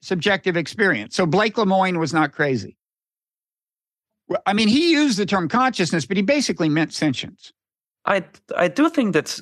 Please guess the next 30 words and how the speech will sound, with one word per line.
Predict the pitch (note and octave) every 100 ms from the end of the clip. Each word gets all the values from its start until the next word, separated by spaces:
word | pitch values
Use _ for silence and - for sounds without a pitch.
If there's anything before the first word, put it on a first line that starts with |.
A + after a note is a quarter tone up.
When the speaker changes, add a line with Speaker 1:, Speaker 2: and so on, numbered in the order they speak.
| -
Speaker 2:
subjective | - C3 C3+ G3+ F3 C3
experience | - - E3+ D#3 A#2+ G2+
when | A#2+
you're | A#2+
a | G2
silicon-based | - E3 C#3 B2 G#2 B2 A#2 G#2 - - -
model | A2 B2+ B2+ G#2 F#2 F#2 _ _ -
is | C#3
very | E3 F3
different | A#2 F#3+ G3+ C#3 G#2+
from | - A#2 A2 A2 - _ _ _ _
what, | A#2 A#2+ -
you | C#3
know, | G#2
carbon-based | F#2+ B2+ C#3 A#2+ G#2+ G2+ F#2+ F#2 - _ _ -
model | A2+ A2+ G2+ F#2+
that | G2
has | A2+ - - _ -
chemistry | D3+ D3 A#2+ - A#2+
apart | G#2 A2+
from | - G#2+
electricity, | G2 - D#3 - A#2+ G#2 F#2+ F2 _ _
where | -
Speaker 1:
Mm-hmm. | - -
Speaker 2:
the |
networks | B2 C3+ B2 A2+ G2+ - _ _
are | G2+
way | F#2+ A2+
more | B2 B2+
recurrent | C3+ - F#3 E3 B2+ G#2+